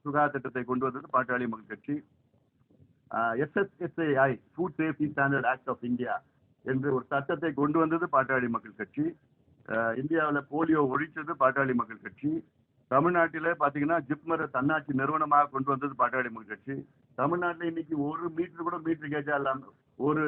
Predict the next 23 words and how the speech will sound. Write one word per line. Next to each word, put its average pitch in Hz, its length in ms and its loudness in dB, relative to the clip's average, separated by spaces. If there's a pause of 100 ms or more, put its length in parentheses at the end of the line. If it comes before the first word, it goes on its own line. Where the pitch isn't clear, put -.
(500)
மீட்டர் 175 360 0
கே-, 151 360 0
மீட்டர் 170 280 0
கேஜா 151 220 2
இல்லாமல் 135 380 4
அத்தனையும் 165 420 -4
பிராட் 156 300 6
கேஜாக 147 360 2 (540)
ரயில்வே 170 320 -2
திட்டத்தை 156 540 -2 (800)
புரட்சி 208 360 0
செய்திருக்கிறது 165 640 2
பாட்டாளி 131 400 2
மக்கள் 113 260 -4
கட்சி. 131 320 -8 (280)
சேலம் 165 320 2
ரயில்வே 156 400 -4
கோட்டத்தை 151 400 0
கொண்டு 135 240 0
வந்தது 135 220 -4
பாட்டாளி 123 380 0
மக்கள் 110 200 -8
கட்சி. 110 380 -10